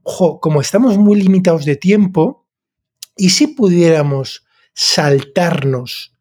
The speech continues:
no gastar ni un ciclo de computación en la parte pública, que, bueno, te da mucha información en la parte mientras dura la competición, pero nos la saltamos,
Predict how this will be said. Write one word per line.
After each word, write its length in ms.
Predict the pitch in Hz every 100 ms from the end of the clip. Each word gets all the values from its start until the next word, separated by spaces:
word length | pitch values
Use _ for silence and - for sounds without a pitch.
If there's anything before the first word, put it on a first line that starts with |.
| _ _
no 160 | 151
gastar 680 | 185 247 190 - 208 202 - _ -
ni 140 | 190
un 140 | 208 190
ciclo 680 | - 220 185 185 160 127 - - - _
de 180 | 147
computación 1040 | 160 170 143 151 147 139 - 165 147 117 _ _ _ _ _ _
en 180 | 180 160
la 160 | 151 147
parte 320 | 175 170 196
pública, 840 | - 185 214 185 143 - - - _ _
que, 80 | -
bueno, 320 | 139 165 269
te 80 | 175
da 100 | 147
mucha 200 | 170 -
información 560 | 214 185 156 135 156 147
en 80 | 139
la 100 | 131
parte 440 | 139 - 135 123 - _
mientras 340 | - 160 151 139
dura 120 | 147
la 40 |
competición, 720 | 143 139 131 123 190 226 135 - _ - _ _
pero 240 | 175 160
nos 220 | 156 156
la 100 | 151
saltamos, 1120 | 143 147 143 139 240 226 196 277 - - -